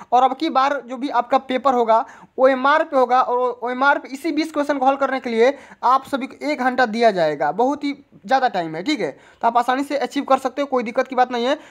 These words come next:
बस खाली वीडियो को ध्यान से एंड तक जरूर देखते रहना, एक, एक बार प्यारा सा लाइक भी पहुँचा देना। चलो, अगला हमारा क्वेश्चन है कि एक वस्तु उत्तल लेंस के सामने टू एफ दूरी पर रखी गई है, तो उसका प्रतिबिंब कहाँ बनेगा, ये बताना है।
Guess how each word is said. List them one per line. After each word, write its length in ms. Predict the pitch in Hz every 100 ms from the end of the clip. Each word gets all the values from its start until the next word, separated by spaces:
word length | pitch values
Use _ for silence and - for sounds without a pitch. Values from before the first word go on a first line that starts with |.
| - 202
बस 180 | 269 294
खाली 160 | 294
वीडियो 260 | 262 269 302
को 100 | 302
ध्यान 220 | 262 277
से 100 | 277
एंड 180 | - 262
तक 100 | 269
जरूर 240 | 240 254
देखते 200 | 233 226
रहना, 220 | 254 254 277
एक, 400 | 226 240 247 247
एक 140 | 247 240
बार 100 | 247
प्यारा 260 | 254 254
सा 120 | 262 226
लाइक 200 | 220 240
भी 140 | 226 - 175 _ -
पहुँचा 240 | 208 202
देना। 240 | 160 143 147 _ - - _ _ _
चलो, 220 | - 202 185
अगला 200 | 247 294
हमारा 160 | 294
क्वेश्चन 280 | 285 294 285
है 60 | 294
कि 200 | - 277
एक 100 | 254
वस्तु 320 | 269 269 339 269 285 269
उत्तल 260 | 269 302
लेंस 160 | 294 285
के 80 | 277
सामने 280 | 269 269 285
टू 240 | 285 269
एफ 120 | 311 269
दूरी 200 | 269 269
पर 140 | 254
रखी 200 | 240 285
गई 140 | 247
है, 160 | 196 220 277 - _
तो 40 | 247
उसका 200 | - 277
प्रतिबिंब 500 | 269 254 262 285 269
कहाँ 280 | 247 214 220
बनेगा, 260 | 165 143
ये 140 | 196 240
बताना 280 | 190 165 147
है। 180 | 110